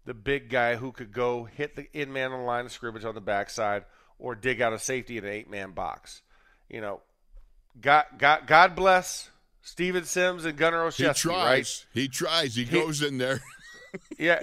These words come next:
Speaker 1: exa-, exactly. He, he's gonna give you every ounce of his being, which is not a lot of ounces.
Speaker 2: Yeah.
Speaker 1: Um, when you're talking about going up against two hundred and forty plus pound human
Speaker 2: Right.
Speaker 1: beings, and you are like a buck ninety soaking wet, um,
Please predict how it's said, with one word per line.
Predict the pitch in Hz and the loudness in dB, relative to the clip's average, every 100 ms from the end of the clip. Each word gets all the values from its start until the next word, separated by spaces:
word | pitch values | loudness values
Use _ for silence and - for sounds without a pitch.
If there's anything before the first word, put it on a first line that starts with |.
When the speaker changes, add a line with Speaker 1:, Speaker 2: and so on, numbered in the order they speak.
| 170 | 0
Speaker 1:
exa-, | 147 165 165 | 0 2 2
exactly. | 165 147 175 139 120 | 2 6 6 6 0
He, | 151 | -2
he's | 170 135 180 | -2 -4 -4
gonna | 175 175 | -4 -4
give | 160 175 | 0 -2
you | 175 170 | -2 -4
every | 165 170 170 180 170 | 2 2 2 -2 2
ounce | 151 160 147 | 2 2 0
of | 160 | -6
his | 143 151 | -4 -6
being, | 131 147 139 117 | -4 -2 -2 -4
which | 120 123 | -8 -8
is | 110 | -2
not | 135 131 | 0 2
a | |
lot | 131 123 | 2 2
of | 123 | 2
ounces. | 123 110 107 90 76 | 0 -4 -10 -8 -10
Speaker 2:
Yeah. | - - - 131 131 131 127 | -12 -16 0 6 8 8 6
Speaker 1:
Um, | 113 - - _ _ | 2 -14 -20 _ _
when | 127 117 | -10 -8
you're | 117 | 0
talking | 139 123 | 0 2
about | 120 120 | 0 -2
going | 120 120 | 0 -2
up | 113 | -2
against | 110 110 - | -6 -8 -8
two | 143 123 | -8 -4
hundred | 123 113 113 104 | -6 -6 -8 -8
and | 92 | -12
forty | - 131 117 110 | -10 -8 -6 -8
plus | - 117 110 - | -10 -6 -6 -6
pound | - 110 104 98 | -6 -4 -4 -6
human | 90 92 | -4 -2
Speaker 2:
Right. | 90 | -2
Speaker 1:
beings, | 113 110 92 95 - - _ _ _ - - | -4 -8 -10 -14 -18 -18 _ _ _ -20 -12
and | 107 104 | -8 -8
you | 104 123 117 | -10 -8 -6
are | 107 | -4
like | 107 | -4
a | 107 | -6
buck | 87 110 - | -6 -8 -8
ninety | 101 104 95 98 101 104 | -8 -8 -8 -14 -14 -14
soaking | - 113 101 98 | -10 -10 -10 -14
wet, | 98 90 - _ - _ - | -10 -8 -10 _ -20 _ -8
um, | 107 104 | -2 -2